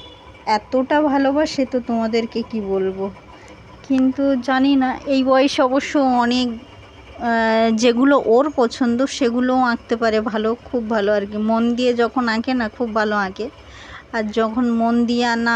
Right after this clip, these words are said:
আঁকে তখন ওই বিশ্রীভাবে আঁকে। তো এগুলোই করে বলে না ভালোভাবে ওকে শেখাই যে এরকমভাবে করো, ওরকমভাবে করো, ওই জন্যে।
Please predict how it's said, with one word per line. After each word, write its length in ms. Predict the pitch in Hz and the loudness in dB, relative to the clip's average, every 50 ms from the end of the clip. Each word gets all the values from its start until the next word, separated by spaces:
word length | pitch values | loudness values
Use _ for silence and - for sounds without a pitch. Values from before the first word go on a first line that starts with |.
| 233 | 2
আঁকে 260 | 233 240 233 226 - 254 | 2 0 0 -2 -2 -4
তখন 340 | 247 254 247 240 - 277 262 254 | -2 -2 -4 -2 -2 -2 0 0
ওই 120 | 262 262 254 | 0 0 0
বিশ্রীভাবে 760 | 233 214 233 233 - - - 247 240 240 254 240 226 226 226 233 226 | -2 -2 -4 -6 -6 -6 -4 -2 -2 0 0 0 0 2 0 0 0
আঁকে। 300 | 220 214 214 - - 226 277 - - - - - - - - - - - - - - | 0 -2 -2 -4 -6 -8 -8 -10 -16 -20 -20 -20 -20 -20 -20 -20 -20 -20 -20 -12 -4
তো 100 | - 226 226 226 226 | 0 2 4 4 4
এগুলোই 500 | 220 226 220 220 233 233 233 240 247 269 269 254 - - - | 4 2 0 -2 -2 0 2 2 2 2 0 -2 -4 -6 -6
করে 280 | - 262 247 226 226 226 | -2 0 0 2 2 0
বলে 280 | 226 226 233 233 247 277 | 0 0 0 2 2 4
না 160 | 285 277 269 233 214 202 202 | 4 4 2 2 0 -2 -4
ভালোভাবে 540 | 202 196 220 202 208 214 226 226 233 247 247 226 | -4 -4 -2 0 2 2 2 2 2 2 2 2
ওকে 260 | 220 208 208 - 240 | 2 0 -2 -4 -6
শেখাই 500 | - - - 214 208 - - 214 208 240 285 277 - - - - - - - 277 302 - 277 240 | -6 -4 -4 -4 -4 -4 -2 -2 -2 -2 -2 -4 -8 -12 -20 -20 -20 -18 -16 -16 -14 -10 -8 -8
যে 220 | 220 220 220 202 202 196 196 196 190 165 - - - - - - - - - - - | -6 -4 -2 -2 -2 0 0 -2 -2 -4 -6 -12 -18 -20 -20 -20 -20 -20 -20 -14 -6
এরকমভাবে 640 | 226 226 214 208 202 - 220 214 220 226 208 202 196 | -2 0 0 0 0 0 0 0 0 0 0 0 0
করো, 260 | 196 202 196 196 196 196 | 0 0 0 2 2 2
ওরকমভাবে 600 | 190 196 196 185 - 202 202 202 214 202 196 196 | 2 2 0 0 -2 -6 -4 -2 -2 -2 -2 -2
করো, 280 | 190 - 196 190 196 190 196 | -4 -2 -4 -2 -2 -2 -2
ওই 140 | 190 190 | -2 -4
জন্যে। 340 | 196 - 196 190 190 190 196 | -4 -6 -6 -6 -6 -6 -8